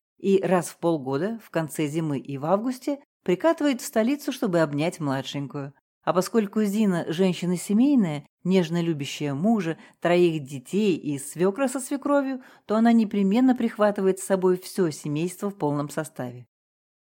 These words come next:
Как такое количество людей умещается на двадцати пяти квадратных метрах? Ну, сестра с супругом спят на диване в комнате.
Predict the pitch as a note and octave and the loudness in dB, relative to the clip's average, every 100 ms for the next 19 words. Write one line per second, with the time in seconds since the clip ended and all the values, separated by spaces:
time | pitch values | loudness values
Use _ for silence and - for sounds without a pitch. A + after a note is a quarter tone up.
0 | _ _ _ - G3 - G3 G3+ F#3+ G3 | _ _ _ 4 4 4 6 8 8 8
1 | G3 F#3+ F3 F#3+ F#3+ G3 F#3 F3+ F3 E3+ | 6 4 -2 2 4 4 6 6 4 -2
2 | - F3 E3+ - F3 D#3 E3 E3 F3 D#3+ | 2 4 4 0 -2 0 -2 0 0 0
3 | - E3+ F3+ - - E3+ F3 F3 F#3+ - | -8 -8 -6 -6 0 2 2 2 -2 0
4 | C#4+ D#4+ C#3+ - _ _ _ _ - A3+ | -2 0 -4 -8 _ _ _ _ -2 2
5 | D#4 - G3 B3+ - D#4 E4 - B3 C4 | 2 0 -2 -2 2 2 2 -2 -4 0
6 | C#4+ B3 A3 - A3+ A3+ G3 F3 F3+ F#3+ | 2 2 2 2 2 2 0 2 2 2
7 | F3+ - C#3+ C3+ C3 C3 C#3 | -2 -2 -2 -2 -6 -8 -16